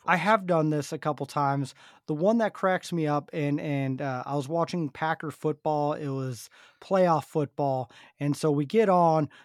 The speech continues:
Speaker 1: The Packers are driving. I'm trying to watch this football game, and it's just my wife and I, and she is spinning me, and I finally, I'm like, "I'm gonna get sick watching Packer football," so I had to put my phone away. Uh, but we scored while I was on the, the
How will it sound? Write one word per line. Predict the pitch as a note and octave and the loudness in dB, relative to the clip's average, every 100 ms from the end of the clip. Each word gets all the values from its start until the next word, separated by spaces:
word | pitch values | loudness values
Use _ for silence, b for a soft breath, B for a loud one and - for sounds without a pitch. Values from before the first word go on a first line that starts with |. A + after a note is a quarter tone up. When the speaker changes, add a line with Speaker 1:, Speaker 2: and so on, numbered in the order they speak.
| - | -14
Speaker 1:
The | C#3 | -10
Packers | E3 G3 G3 G3+ | 0 0 2 -2
are | E3+ | -2
driving. | D3 D#3+ E3+ E3 D3+ D3+ | 0 4 4 4 2 -2
I'm | E3+ | -2
trying | C#3 G#3+ C4 E4 | 0 4 6 6
to | A#3+ | 6
watch | A3+ G#3+ - | 8 6 2
this | E3+ C#3+ | -6 -4
football | - C4+ G3 F3+ D#3+ | -2 -2 2 2 2
game, | D3 D#3 D#3 | 2 2 2
and | E3 | 0
it's | D3 | -2
just | - G3 | -2 -2
my | F#3+ | -2
wife | D3+ D#3 D#3 D3+ | 0 2 0 -2
and | C#3+ | -2
I, | C3 B2+ B B B | -2 -4 B B B
and | D3+ | -6
she | - G#3 | -2 -2
is | D#3 | -2
spinning | - - F3+ F#3 | -4 -2 0 2
me, | F3 E3+ | 4 2
and | D3+ | 0
I | |
finally, | - D#3+ D3+ D3 D3+ | 2 2 2 0 0
I'm | D3+ | 0
like, | C3+ C3+ | -2 -2
"I'm | D3 | -2
gonna | D3 | -2
get | C3+ C3+ | -2 -6
sick | - C#3+ B2+ | -6 -8 -6
watching | C#3 B2+ C3 | -8 -8 -8
Packer | - B2 A#2 A#2 | -8 -10 -10 -12
football," | C3+ B2 A2+ | -10 -8 -10
so | A2 | -8
I | C3+ | -10
had | |
to | C3 | -10
put | E3+ | -8
my | D3+ | -8
phone | C3+ D3+ C#3 C#3 | -6 -4 -2 -2
away. | B2 A#2+ G2+ G2 B B B B | -4 -8 -10 -14 B B B B
Uh, | C3+ B2+ | -8 -4
but | D3 | 0
we | E3 | 0
scored | E3+ - F4 D#4 F#3+ F3 E3+ B B | 0 2 6 8 8 4 -2 B B
while | D#3+ G3+ G3+ F#3+ | 2 4 6 4
I | F3 | 4
was | E3+ E3 | 2 2
on | D3+ D3 C#3+ A2 - | 2 2 0 -2 -8
the, | D3 C#3 B2+ | -4 -4 -6
the | C3 B2 | -8 -8